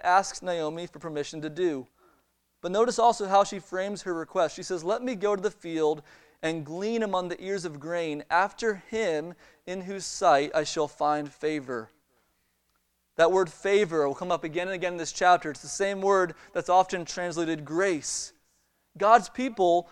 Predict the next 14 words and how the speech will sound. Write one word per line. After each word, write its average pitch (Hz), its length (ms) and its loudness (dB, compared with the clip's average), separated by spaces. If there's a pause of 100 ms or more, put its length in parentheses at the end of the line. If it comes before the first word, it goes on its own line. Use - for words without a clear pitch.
were 196 160 4
supposed 226 640 4
to 208 100 6
leave 180 300 0
the 165 100 2
gleanings 170 480 -2
for 175 120 -8
someone 180 300 -2
like 165 220 -2
Ruth, 208 220 -6
but 156 140 -6
this 190 120 -6
doesn't 170 340 -4
mean 151 420 -4